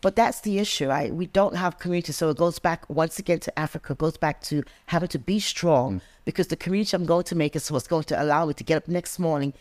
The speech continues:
Speaker 1: and start all over again.
Speaker 2: Right. Okay. If I can move forward.
Speaker 1: Sure.
Speaker 2: Okay. I, um, know in my practice, and I know f-, for me, it's much different for you, David, and for, for you, Natasha, 'cause I come into the room as a Black therapist, as a Black clinician.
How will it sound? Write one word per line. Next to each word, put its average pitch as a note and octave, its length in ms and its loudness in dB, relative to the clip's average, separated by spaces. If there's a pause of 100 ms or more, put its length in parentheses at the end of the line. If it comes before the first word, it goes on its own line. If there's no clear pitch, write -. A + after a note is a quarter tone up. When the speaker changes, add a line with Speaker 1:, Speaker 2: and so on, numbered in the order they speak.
(120)
Speaker 1:
and C#3 80 -4
start C#3 280 4
all B2+ 120 2
over A2+ 200 2
again. A1 280 -6
Speaker 2:
Right. F2 240 -4 (460)
Okay. B2+ 380 -2 (880)
If A2 120 -2
I A2+ 60 2
can A2 120 2
move G#2 200 2
forward. E2+ 300 0
Speaker 1:
Sure. A3 420 0
Speaker 2:
Okay. E2 360 -4 (540)
I, F#2 520 2 (260)
um, F2+ 340 0
know G2 200 4
in E2+ 80 0
my F2 200 0
practice, - 640 -6
and - 140 -2
I F2+ 80 0
know F#2 240 2
f-, - 260 -10
for - 200 -4
me, F2+ 300 2
it's D2 200 -4
much F2+ 300 0
different F2 320 0
for E2 100 -4
you, E2 160 2
David, D#2+ 380 2
and D#2+ 160 -2
for, - 160 -4
for F2+ 160 -2
you, F2 100 2
Natasha, D#2+ 520 -2
'cause F2 180 0
I E2 220 0 (120)
come F2 220 0
into D#2+ 240 0
the D#2+ 120 0
room D#2 220 0
as E2 120 -2
a F2 40 -4
Black D#2 320 -2
therapist, D#2 480 -2
as E2+ 120 0
a D#2 40 0
Black D2 240 -2
clinician. F#2+ 480 -2